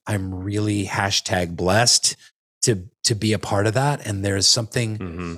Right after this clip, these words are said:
Speaker 1: beautiful and miraculous in that transformation. And that's,
Speaker 2: Yeah.
Speaker 1: and there, again, going back to the divinity,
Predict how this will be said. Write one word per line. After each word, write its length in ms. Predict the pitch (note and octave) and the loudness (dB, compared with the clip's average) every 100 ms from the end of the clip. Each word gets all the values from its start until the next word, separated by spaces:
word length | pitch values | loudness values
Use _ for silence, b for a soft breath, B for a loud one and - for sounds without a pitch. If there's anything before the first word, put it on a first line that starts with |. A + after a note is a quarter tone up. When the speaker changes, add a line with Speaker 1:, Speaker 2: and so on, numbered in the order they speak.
| - | -8
Speaker 1:
beautiful 440 | B2 D3 C#3+ D3+ C3+ | 2 2 4 4 2
and 100 | A2+ | 4
miraculous 640 | A2 A2+ D3 D#3 C#3 B2+ | 2 2 2 2 2 2
in 80 | C3+ | 0
that 160 | C#3+ - | -2 -2
transformation. 880 | D3 C#3 - C#3 C#3+ D3+ C#3+ G2 - B B | -4 -4 -6 -4 -4 -4 -4 -8 -14 B B
And 140 | A#2+ | -2
that's, 320 | D#3 G3 D#4 - | 2 4 4 4
Speaker 2:
Yeah. 300 | F2 E2 F#2 _ | 2 -4 -10 _
Speaker 1:
and 120 | D3 | 4
there, 120 | F3 G#3 | 6 4
again, 340 | C#3+ D#3+ F#3 | 4 6 6
going 200 | C3+ C#3+ | 6 6
back 240 | C3+ D#3+ - | 6 4 2
to 80 | D3+ | 0
the 100 | C#3 | 2
divinity, 680 | C3 E3+ F#3+ C3 F#2+ - | 4 4 4 2 0 -6